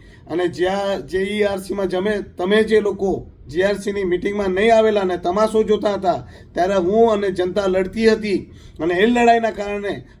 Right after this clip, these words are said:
ટોરન્ટ પાવરને મજબૂર કરીને અમે ભાવ ઘટાડાવેલા. અને મેં એ વાત લઈને ઘરે ઘરે ગયો હતો કે ટોરન્ટ પાવરને આપણે ભગાવવાનું છે. અને લોકોએ મને ખોબે ખોબે ભરીને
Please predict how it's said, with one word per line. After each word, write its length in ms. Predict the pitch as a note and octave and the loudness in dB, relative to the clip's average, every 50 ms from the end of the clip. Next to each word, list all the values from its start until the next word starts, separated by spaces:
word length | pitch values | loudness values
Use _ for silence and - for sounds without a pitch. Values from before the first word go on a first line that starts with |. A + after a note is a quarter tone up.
| - | -12
ટોરન્ટ 380 | - E3 F3+ G3 A3 A#3+ A#3 F#3 | -8 -6 -2 0 0 0 0 -2
પાવરને 480 | - G3 G3 G3 G#3 G3+ G3+ G3+ G#3 G3 | -6 -4 -4 -2 -2 -2 -4 -4 -4 -4
મજબૂર 460 | F3 F3 F3+ F3+ F#3 G#3+ C4+ C4 A3+ | -4 -4 -4 -4 -4 -4 -2 -2 0
કરીને 340 | - A3+ A3 G#3+ G#3+ G#3 G3+ | 2 2 2 2 0 -2 -4
અમે 340 | G3 G3 G3+ F#3+ D#3 - - - - - - | -4 -4 -4 -4 -6 -8 -12 -20 -20 -20 -14
ભાવ 300 | B2+ B2+ D#3+ E3+ F3+ F3 | -8 -2 0 0 0 0
ઘટાડાવેલા. 720 | - D3+ D3+ - D#3 D#3 D#3 D3+ C#3+ B2+ A2+ F#2+ - - - - - - - - - - - - - - _ _ - - - - - | -2 -6 -8 -6 -6 -6 -4 -4 -6 -6 -8 -8 -10 -16 -20 -20 -20 -20 -20 -20 -20 -20 -20 -20 -20 -20 _ _ -20 -20 -20 -18 -12
અને 460 | D#3 E3 F#3+ A3 A#3+ B3+ C4 C4+ G3+ - - - - - - - - | -8 -4 -2 0 0 0 -2 -4 -6 -10 -14 -18 -20 -20 -20 -12 -6
મેં 160 | C#3 E3+ F#3 | -4 -2 -2
એ 200 | F#3 F3+ G#3+ B3+ | 0 2 2 2
વાત 260 | C#4 C4+ C4 B3 A#3 A#3 | 4 4 2 0 0 0
લઈને 280 | A#3 A#3 A#3 A3+ A3+ | -2 -2 0 -2 -2
ઘરે 260 | G3 G3 G#3 G#3 G#3 | -2 -2 -2 -2 -2
ઘરે 240 | F#3+ G3 F#3+ G3 G3 | -2 -2 -2 -4 -4
ગયો 180 | F3 F#3 F#3 F#3+ | -4 -2 -2 -2
હતો 160 | F#3+ G3 G3+ | -4 -4 -6
કે 120 | F#3 G#3 | -6 -8
ટોરન્ટ 380 | G3+ G3+ F3+ F3 F#3+ G3+ G#3 F#3+ | -8 -6 -6 -6 -4 -4 -4 -4
પાવરને 340 | G3+ F3+ F#3 F#3+ F#3+ F#3+ F#3 | -4 -4 -4 -4 -4 -4 -4
આપણે 200 | F3 F3 F3+ E3+ | -4 -4 -4 -6
ભગાવવાનું 600 | - E3 D#3+ F#3 G#3 A3 A#3 B3 B3 B3+ B3 A3+ | -6 -4 0 4 4 6 6 4 2 2 -2 -4
છે. 180 | - - - - _ _ - _ _ _ _ _ _ _ _ _ - - - - - _ _ _ - _ _ _ - | -6 -10 -20 -20 _ _ -20 _ _ _ _ _ _ _ _ _ -20 -20 -20 -20 -20 _ _ _ -20 _ _ _ -14
અને 180 | A#2 C3+ C#3 C3+ | -12 -12 -10 -10
લોકોએ 580 | C3 B2 C#3+ D3+ D#3 D#3+ E3 F3 F#3 G3+ - - - - _ _ - | -12 -12 -10 -10 -10 -8 -8 -10 -12 -14 -16 -20 -20 -20 _ _ -14
મને 280 | A#2+ B2+ C3 D3 C#3 B2+ | -12 -12 -10 -10 -12 -14
ખોબે 380 | C3 - C#3+ D3+ D#3 E3+ E3 | -12 -8 -6 -6 -4 -4 -6
ખોબે 280 | D3+ D3 C#3+ C3+ C#3 C3+ | -8 -8 -10 -10 -10 -10
ભરીને 500 | B2+ B2 A#2+ B2 B2 A#2+ A#2+ A#2 A#2 A#2+ | -12 -12 -12 -10 -8 -8 -8 -10 -10 -14